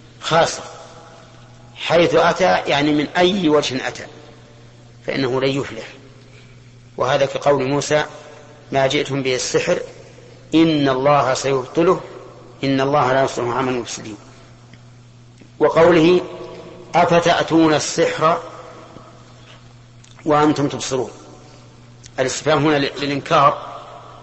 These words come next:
يعني كيف تأتون السحر وأنتم تبصرون؟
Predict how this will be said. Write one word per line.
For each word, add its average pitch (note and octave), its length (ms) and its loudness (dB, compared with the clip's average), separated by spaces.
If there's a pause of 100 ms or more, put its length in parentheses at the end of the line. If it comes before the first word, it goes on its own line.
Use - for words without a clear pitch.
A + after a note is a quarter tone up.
(480)
يعني B2 180 -8
كيف C#3 300 2
تأتون C#3 360 -2
السحر C3+ 360 -2
وأنتم C3+ 360 -2
تبصرون؟ C#3 580 -4